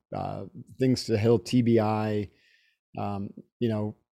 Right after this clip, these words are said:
the different types of retreats that teach you yoga and, and, and, and, and skills for self-moderation or self-management. But then what we want to do is,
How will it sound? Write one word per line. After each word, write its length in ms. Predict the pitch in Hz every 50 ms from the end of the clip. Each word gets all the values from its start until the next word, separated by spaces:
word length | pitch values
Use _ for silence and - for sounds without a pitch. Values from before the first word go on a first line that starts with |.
| _ _ _ _ _ _
the 160 | 123 117 127
different 280 | 120 127 - 127 117 -
types 260 | 131 127 120 - -
of 80 | 113 104
retreats 460 | 113 107 - - 120 117 107 - -
that 100 | 107 -
teach 300 | - 117 107 - - 113
you 60 | 110
yoga 500 | 107 104 107 107 107 98 110 110 107 107
and, 280 | 104 110 107 98 101 - -
and, 240 | 208 202 - - - -
and, 240 | 214 208 202 202 - - _
and, 200 | 107 101 98 - - _
and 160 | - 98 92 -
skills 400 | - - - 123 123 117 107 -
for 180 | - - 104 -
self-moderation 800 | - 110 107 101 - 104 101 98 98 95 104 107 98 - 104 98
or 140 | 95 92 -
self-management. 760 | - - 107 101 90 - - 104 101 113 123 101 92 98 - _ _ _ _ _ _ _ _ _ _ _ _ -
But 160 | 135 127 -
then 320 | 151 156 156 151 156 - - _ _ _ _ -
what 200 | 120 127 - 120
we 160 | 131 156 175
want 320 | 156 135 123 123 120 110 -
to 80 | 117
do 200 | 117 107 120 113
is, 200 | 110 104 - -